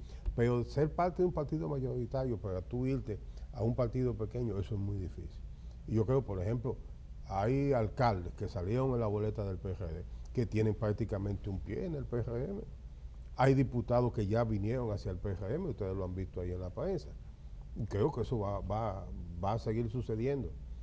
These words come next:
Nosotros tenemos que crecer todavía y vamos a crecer. Pero estamos dando una, una lección.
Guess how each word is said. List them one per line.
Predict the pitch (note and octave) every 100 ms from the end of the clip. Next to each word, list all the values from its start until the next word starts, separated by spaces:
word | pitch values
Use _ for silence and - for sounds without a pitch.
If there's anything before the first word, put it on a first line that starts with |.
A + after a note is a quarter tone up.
| - - A2+
Nosotros | F#2+ G#2 C3+ B2
tenemos | A2 A#2 D3+ C3
que | B2
crecer | - F#2 A#2+ A#2+
todavía | G#2 F#2 F2+ B2+ G#2 -
y | A2+
vamos | F#2+ A#2+ C3+
a | F2+
crecer. | - E2+ A2+ C#3 D#3+ - - - -
Pero | A#2
estamos | A#2 D3 G3
dando | D#3+ C#3+
una, | C3
una | C3 A#2+ G#2+
lección. | F#2 - A2+